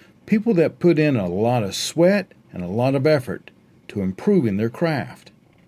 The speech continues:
Have you ever heard yourself or someone else say things like, "I'm not as good as they are," or, "You were lucky, this is very natural for you," or perhaps even,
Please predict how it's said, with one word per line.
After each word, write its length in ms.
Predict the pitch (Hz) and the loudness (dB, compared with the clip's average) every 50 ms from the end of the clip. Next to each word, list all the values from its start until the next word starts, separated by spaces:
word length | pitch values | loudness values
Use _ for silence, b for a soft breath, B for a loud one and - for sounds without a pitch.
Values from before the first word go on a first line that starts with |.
| _ _ _ _ _ _ - | _ _ _ _ _ _ -6
Have 180 | - 143 143 | -4 -2 0
you 140 | 170 220 240 | 2 2 2
ever 160 | 240 214 190 | 2 2 2
heard 280 | 139 120 151 147 147 120 | 0 2 2 0 2 2
yourself 720 | 120 113 - - - 123 117 113 113 110 110 - - - _ b b b b b b b | -2 -2 -2 -2 -2 0 0 0 0 -2 -2 -6 -10 -20 _ b b b b b b b
or 140 | b - 85 | b -16 -14
someone 460 | - - - - 165 180 175 165 156 | -12 -10 -4 -2 0 0 2 2 0
else 220 | 143 127 110 95 - | 0 0 -2 -2 -4
say 180 | - 143 139 | -2 -2 -2
things 300 | 131 - 147 139 131 120 | -2 -2 -2 -2 -2 0
like, 280 | 117 110 107 92 - - _ _ _ - | -2 -2 -2 -4 -8 -14 _ _ _ -8
"I'm 180 | - 135 135 131 | -4 -2 0 0
not 180 | 120 117 117 104 | 2 0 0 -2
as 160 | 101 87 87 | -4 -6 -8
good 280 | 87 101 117 110 92 | -4 -2 -2 -2 -2
as 120 | 95 87 78 | -4 -6 -6
they 240 | 76 92 87 85 80 | -8 -8 -8 -8 -10
are," 320 | 73 - - - - - _ _ _ _ B B B B B | -12 -16 -18 -20 -20 -20 _ _ _ _ B B B B B
or, 340 | - 127 123 120 113 107 101 b b b b b b | 2 2 4 4 2 0 -4 b b b b b b
"You 200 | b 147 185 220 | b 0 2 4
were 120 | 202 160 139 | 4 4 4
lucky, 600 | 120 110 113 127 127 123 123 - 104 82 - - _ _ _ _ _ - | 2 2 2 2 0 0 -2 -6 -10 -12 -12 -16 _ _ _ _ _ -4
this 160 | - 156 120 | -4 -2 0
is 100 | 151 147 | 0 -2
very 220 | 123 143 135 127 113 | 0 2 2 2 2
natural 520 | 107 104 107 117 123 131 123 123 117 104 | 0 0 0 0 0 -2 -4 -4 -6 -8
for 200 | 92 - - 87 | -8 -8 -12 -12
you," 300 | 76 71 71 - - - - _ _ _ _ b b b b b b b b - | -12 -12 -16 -18 -20 -20 -20 _ _ _ _ b b b b b b b b -2
or 160 | - 156 156 | 0 0 0
perhaps 480 | - - 143 143 180 208 208 185 - 180 | 0 -2 -2 0 0 2 0 0 2 0
even, 320 | 160 139 139 131 123 123 | 0 0 0 -2 -2 -4